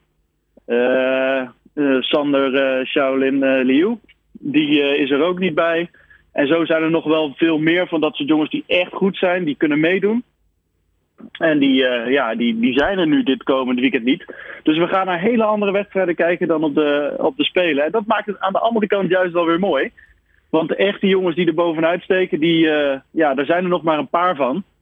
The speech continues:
Dus dat betekent dat we hele interessante ritten gaan krijgen. Want vaak de jongens die erachter zitten, ja, die vechten, die, die vechten zo op de vierkante centimeter voor, eh, voor een plekje richting de, richting de eerste blok. Dat, eh, ja, dat, dat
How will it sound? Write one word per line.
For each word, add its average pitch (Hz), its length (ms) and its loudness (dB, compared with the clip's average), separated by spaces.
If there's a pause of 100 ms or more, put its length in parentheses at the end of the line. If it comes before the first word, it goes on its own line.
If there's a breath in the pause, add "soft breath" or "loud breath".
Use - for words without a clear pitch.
(120)
Dus - 100 -14
dat 208 80 0
betekent 180 300 0
dat 131 120 0
we 139 160 2
hele 143 160 0
interessante 123 420 -2
ritten 190 240 0
gaan 185 160 -2
krijgen. 139 400 -2
Want 131 180 -2 (260)
vaak 175 280 0
de 165 60 0
jongens 170 260 2
die 151 120 0
erachter 151 300 0
zitten, 196 400 -2 (360 loud breath)
ja, 123 240 0
die 131 140 2
vechten, 151 600 0 (300)
die, 143 180 0 (120)
die 139 200 2
vechten 165 380 0
zo 165 160 2
op 175 380 -2
de 139 220 0
vierkante 165 480 0
centimeter 185 680 0
voor, 151 280 0
eh, 143 240 0 (300 loud breath)
voor 165 120 0
een 156 80 -2
plekje 175 300 0
richting 165 320 -2
de, 156 380 2
richting 170 300 0
de 156 60 0
eerste 160 280 -2
blok. 170 320 0
Dat, 139 200 -2
eh, 139 260 0
ja, 127 240 0
dat, 143 180 -4
dat 143 140 -4